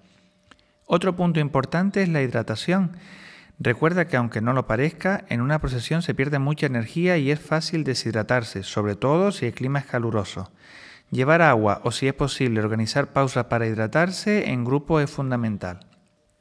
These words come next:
Tan importante como estar bien preparados nosotros es que nuestro instrumento también lo esté.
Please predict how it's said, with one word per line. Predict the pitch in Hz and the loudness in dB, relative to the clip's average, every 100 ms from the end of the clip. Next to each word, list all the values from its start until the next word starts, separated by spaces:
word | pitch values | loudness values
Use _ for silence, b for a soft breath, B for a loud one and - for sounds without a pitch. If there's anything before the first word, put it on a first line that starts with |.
| _ _ - | _ _ -2
Tan | 165 175 | 2 2
importante | 175 160 147 151 143 131 | 2 2 2 -2 0 -2
como | 131 131 | -2 -2
estar | 117 - 143 | -2 -2 -2
bien | 135 131 120 | 0 -2 0
preparados | 139 113 117 117 | -2 0 2 2
nosotros | 113 110 - 175 175 196 170 | 0 -2 0 -2 2 2 2
es | 160 | 0
que | 143 | -2
nuestro | 131 123 110 117 | 0 -2 -2 -4
instrumento | 107 - 110 139 185 190 185 | -4 -2 -2 0 0 0 0
también | 123 127 156 151 | 0 -2 -2 0
lo | 143 | -2
esté. | - - 104 | -4 -6 -6